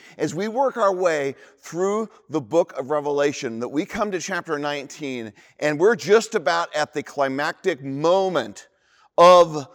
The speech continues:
the, uh, the book of Revelation. Guess what?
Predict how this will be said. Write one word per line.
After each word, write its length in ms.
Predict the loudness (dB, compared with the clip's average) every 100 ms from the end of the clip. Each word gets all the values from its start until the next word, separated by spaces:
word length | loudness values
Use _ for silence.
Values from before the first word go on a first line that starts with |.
| _ _
the, 440 | 0 2 4 2 2
uh, 340 | 4 4 2
the 100 | -2
book 200 | -2 -2
of 80 | 2
Revelation. 680 | 0 2 0 -2 -2 -6 -6 -14 -20 _ 0
Guess 320 | 0 0 -4
what? 340 | -4 -6 -6